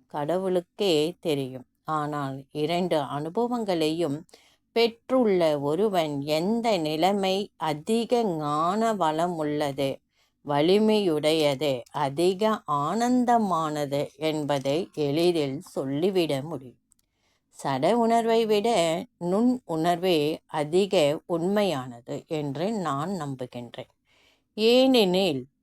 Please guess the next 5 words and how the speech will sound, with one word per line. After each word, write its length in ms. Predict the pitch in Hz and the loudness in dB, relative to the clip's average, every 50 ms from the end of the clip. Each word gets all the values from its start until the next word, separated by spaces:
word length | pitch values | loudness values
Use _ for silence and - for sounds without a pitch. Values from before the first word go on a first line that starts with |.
| _ _ - 175 | _ _ -10 -6
முதல் 440 | 165 165 170 175 214 233 254 262 | -2 -2 0 2 4 4 4 2
உணர்வில் 760 | 254 220 202 196 196 196 190 185 180 175 180 180 190 226 214 _ _ | 2 2 2 2 2 2 2 2 2 2 2 2 2 0 -4 _ _
என்னிடம் 800 | - 175 170 165 185 196 214 220 220 214 220 220 220 214 170 156 | 0 0 2 2 2 2 2 2 2 4 2 2 2 0 0 0
இருந்து 560 | 156 160 170 185 196 196 190 190 208 214 196 | -2 0 0 0 0 0 0 0 -2 -2 -2
மறைந்திருப்பதை 1200 | 170 151 147 139 139 156 175 196 208 196 208 202 196 185 175 - _ - 185 175 165 170 175 | -2 -2 -2 -2 -2 -2 0 0 0 2 2 2 2 2 -2 -4 _ -4 -2 0 2 2 2